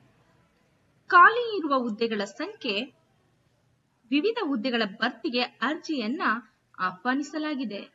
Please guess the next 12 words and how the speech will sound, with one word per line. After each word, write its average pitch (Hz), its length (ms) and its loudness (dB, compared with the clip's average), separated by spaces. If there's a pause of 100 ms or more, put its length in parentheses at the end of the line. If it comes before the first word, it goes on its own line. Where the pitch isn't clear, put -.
(360)
ಹುದ್ದೆಯ 302 560 0
ಹೆಸರು 214 560 -4 (200)
ಆಫೀಸ್ 269 440 0 (120)
ಅಸಿಸ್ಟೆಂಟ್ಸ್. 220 720 -4 (480)
ಹುದ್ದೆಗೆ 427 360 2
ಆಯ್ಕೆಯಾದಂತಹ 254 1120 0
ಅಭ್ಯರ್ಥಿಗಳು 240 680 -2
ಭಾರತದೆಲ್ಲೆಡೆ 233 1120 -6
ಕರ್ತವ್ಯ 233 680 -8
ನಿರ್ವಹಿಸಬೇಕಾಗಿರುತ್ತೆ. 294 1300 -8 (640)
ವಿದ್ಯಾರ್ಹತೆ 339 840 0
ಹೀಗಿದೆ. 202 760 -6